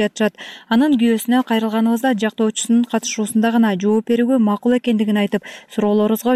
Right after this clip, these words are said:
жооп берүүдөн баш тартты. Аялыңыз азыр аялдарды коргоо реабилитациялык борборунда эмеспи? Анан, а, айтып атат да, ушул үй бүлөлүк зордук, зомбулукка чыдабай мен кетип калууга аргасыз болдум, сегиз балам менен депчи. Анан, м, ошол сизди кол көтөрөт, балдарымды да урат,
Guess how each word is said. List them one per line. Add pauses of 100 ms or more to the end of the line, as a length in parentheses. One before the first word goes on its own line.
жооп
берүүдөн
баш
тартты. (160)
Аялыңыз
азыр (420)
аялдарды
коргоо
реабилитациялык
борборунда
эмеспи?
Анан, (400)
а,
айтып
атат
да,
ушул
үй
бүлөлүк
зордук,
зомбулукка
чыдабай
мен
кетип
калууга
аргасыз
болдум,
сегиз
балам
менен
депчи.
Анан, (380)
м,
ошол
сизди
кол
көтөрөт,
балдарымды
да
урат,